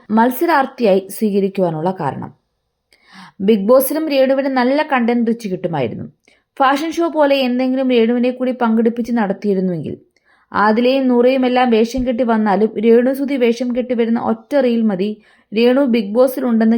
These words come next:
കേരള ജനതയെ അറിയാൻ. കാരണം രേണു എത്ര വേഷം കെട്ടി വന്നാലും ജനം അത് അംഗീകരിക്കില്ല.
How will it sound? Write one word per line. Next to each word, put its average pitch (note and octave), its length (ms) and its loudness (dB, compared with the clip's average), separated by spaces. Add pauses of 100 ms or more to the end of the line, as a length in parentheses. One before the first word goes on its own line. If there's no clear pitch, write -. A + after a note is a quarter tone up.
കേരള F#3+ 260 0
ജനതയെ F3 320 -2
അറിയാൻ. A#2+ 340 -4 (320)
കാരണം F#3 340 -2 (300)
രേണു G#3+ 260 4
എത്ര G#3+ 380 0
വേഷം A#3 380 2
കെട്ടി G#3+ 220 -2
വന്നാലും F3+ 460 -4
ജനം E3 260 -6
അത് D#3+ 100 -8
അംഗീകരിക്കില്ല. D3 640 -10